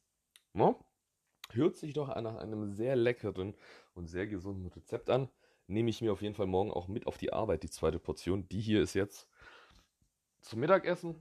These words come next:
Und jo, dann hoffe ich, dass du heute wieder ein bisschen was gelernt hast, dass du schön mitgekocht hast,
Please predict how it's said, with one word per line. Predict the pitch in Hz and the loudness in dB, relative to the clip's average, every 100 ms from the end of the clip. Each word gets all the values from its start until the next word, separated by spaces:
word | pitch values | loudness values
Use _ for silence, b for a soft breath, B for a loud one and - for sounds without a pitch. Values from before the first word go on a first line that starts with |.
| 156 | -10
Und | 101 113 117 113 - B B B B B | -2 2 4 2 -2 B B B B B
jo, | 165 90 - b b b | 6 6 2 b b b
dann | - 107 | -2 2
hoffe | 139 151 | 2 2
ich, | 160 - - b b b b b | 0 -4 -20 b b b b b
dass | 131 - | -4 -2
du | 131 | -4
heute | 117 143 139 | 0 0 2
wieder | 131 | 2
ein | 127 | 4
bisschen | 175 - 151 | 2 0 -2
was | 131 | -2
gelernt | 113 110 131 131 | 0 4 4 4
hast, | 127 110 | 2 0
dass | - | -8
du | |
schön | 107 - 113 | -4 0 2
mitgekocht | 143 - 156 147 131 - | 2 -2 -2 2 2 4
hast, | 135 - - | 2 2 -10